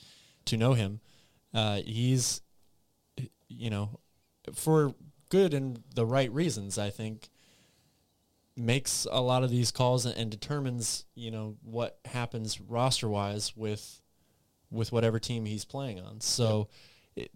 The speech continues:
Speaker 1: you, like you said, they're all in on Anthony Davis. They've been all in on LeBron James since he became a Laker. He's, and that's the reason they got Anthony Davis.
Speaker 2: Mm-hmm.
Speaker 1: That's the reason they got Russell Westbrook.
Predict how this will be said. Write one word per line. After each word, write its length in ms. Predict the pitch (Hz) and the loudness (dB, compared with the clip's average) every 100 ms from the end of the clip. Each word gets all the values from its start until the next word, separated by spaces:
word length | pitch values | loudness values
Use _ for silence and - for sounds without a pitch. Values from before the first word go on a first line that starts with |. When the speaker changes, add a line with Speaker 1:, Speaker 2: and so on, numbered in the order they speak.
| 113 | -6
Speaker 1:
you, 140 | 117 | 2
like 200 | 117 117 | 2 2
you 100 | 135 | 0
said, 220 | 135 127 120 | 2 2 2
they're 160 | 120 | 4
all 220 | 123 123 123 | 4 4 2
in 100 | 117 | 2
on 120 | 113 | 2
Anthony 340 | 117 113 107 | 0 0 -2
Davis. 380 | 104 123 107 - | 2 2 2 0
They've 260 | 127 135 104 | 2 2 2
been 240 | 147 123 | 0 0
all 300 | 110 113 110 | -2 -2 0
in 160 | 107 104 | -2 -2
on 180 | 101 | -4
LeBron 300 | 101 107 104 | -6 -6 -6
James 320 | 98 104 98 - | -6 -6 -4 -4
since 360 | 107 98 - | -4 -4 -6
he 100 | 104 | -6
became 540 | 101 98 107 98 92 - - | -10 -8 -6 -6 -10 -12 -10
a 40 | |
Laker. 440 | 101 98 98 113 - | -6 -6 -8 -16 -8
He's, 300 | 110 104 - - | -4 -4 -6 -10
and 120 | 104 110 | -10 -6
that's 260 | 107 - | -6 -6
the 80 | 104 | -6
reason 300 | 107 101 104 | -6 -6 -8
they 120 | 98 | -6
got 240 | 95 127 127 | -2 0 0
Anthony 320 | 120 117 117 | -2 -4 -4
Davis. 420 | 110 107 110 110 | 0 0 0 -2
Speaker 2:
Mm-hmm. 100 | 135 - - | -6 -16 -14
Speaker 1:
That's 180 | 98 - | -14 -10
the 80 | 98 | -6
reason 240 | 98 95 | -6 -4
they 100 | 95 | -6
got 300 | 92 113 127 | -2 0 0
Russell 320 | 120 123 127 123 | -2 -4 -2 -2
Westbrook. 500 | 107 104 110 104 | -2 -4 -6 -8